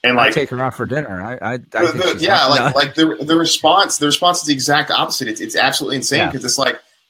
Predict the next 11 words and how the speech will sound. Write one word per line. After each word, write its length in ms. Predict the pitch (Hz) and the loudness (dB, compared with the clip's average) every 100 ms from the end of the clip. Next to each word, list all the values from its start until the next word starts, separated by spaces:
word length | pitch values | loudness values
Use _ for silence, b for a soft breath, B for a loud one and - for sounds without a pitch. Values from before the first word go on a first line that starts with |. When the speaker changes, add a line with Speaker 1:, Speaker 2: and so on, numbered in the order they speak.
| _ | _
Speaker 1:
this, 300 | 113 160 - | 0 0 2
this 240 | 156 165 - | 2 0 2
child 340 | - 175 180 | 4 4 4
is 120 | - | 0
still 220 | - 165 | -2 0
a 100 | 127 | -2
victim 480 | 113 120 135 139 104 | 0 0 0 -2 -2
of, 280 | 92 101 - | -2 -2 -2
of 140 | 98 - | -6 -2
sexual 420 | 143 131 135 101 | -2 -2 -4 -6
assault, 460 | - 131 135 98 | -2 0 0 -2